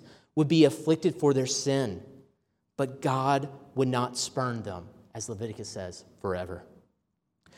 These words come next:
And by remembering his covenant with the patriarchs, God would reconfirm to the exiles that he was the God of blessing and life. By reconfirming his promises to Israel,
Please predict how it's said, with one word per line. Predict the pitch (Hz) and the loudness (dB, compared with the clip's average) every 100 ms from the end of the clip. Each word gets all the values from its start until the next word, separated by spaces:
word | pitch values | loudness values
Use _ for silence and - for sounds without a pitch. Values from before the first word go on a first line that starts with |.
| - - | -8 0
And | 160 | 10
by | 151 | 12
remembering | 151 151 151 160 180 170 | 12 8 8 8 8 6
his | 151 160 | 4 0
covenant | - - 160 175 | 4 8 8 8
with | 156 156 | 4 2
the | |
patriarchs, | - 165 160 160 151 156 - - | 2 2 4 6 6 6 -2 2
God | 160 165 175 175 | 8 12 12 12
would | 156 139 | 10 4
reconfirm | 147 202 202 - - 180 185 | 8 10 10 8 12 12 12
to | 175 | 8
the | 160 160 | 6 8
exiles | 147 - 147 127 - - | 6 6 4 4 0 4
that | - 165 | 8 8
he | 143 190 196 196 | 6 6 8 6
was | 180 175 165 | 8 8 8
the | - | 2
God | 147 147 151 151 156 151 | -4 2 6 10 8 6
of | 143 135 | -2 -4
blessing | 135 131 139 - 131 123 - - - | 0 2 2 0 -4 -4 -10 -18 -18
and | - 101 104 | -14 -10 -4
life. | 120 143 - - - - _ _ _ _ _ _ _ _ | -2 -2 -4 -14 -20 -20 _ _ _ _ _ _ _ _
By | 175 170 | 8 8
reconfirming | 151 185 214 - 185 196 190 185 | 8 8 8 6 4 6 8 6
his | 160 180 | 4 2
promises | - 180 185 185 160 | 4 4 6 4 2
to | 165 151 | 2 2
Israel, | 156 143 143 120 | 0 2 2 0